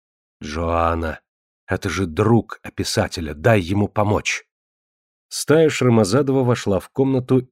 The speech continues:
и резчица отступила на чердак, давая ему место. Джоанна высвободила руку из-под раненого шипастого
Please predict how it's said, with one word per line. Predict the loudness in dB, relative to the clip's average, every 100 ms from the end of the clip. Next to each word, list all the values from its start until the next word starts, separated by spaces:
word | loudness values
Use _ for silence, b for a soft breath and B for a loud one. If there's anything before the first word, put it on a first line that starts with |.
| -2
и | 2
резчица | 4 2 -4 0 0
отступила | 0 -4 -4 0 0 2
на | 0
чердак, | -2 -6 -2 -4 -2
давая | -6 -4 -4
ему | -4 -4 -4
место. | -4 -6 -8 -10 -18 _ _ _ _ _ _ _ -6
Джоанна | 0 2 4 2
высвободила | 0 -2 -2 -2 0 2 4
руку | 2 0 -2 -6
из-под | -4 -8 -6 -4
раненого | -2 0 -2
шипастого | -6 -10 -8 -6 -2 2 2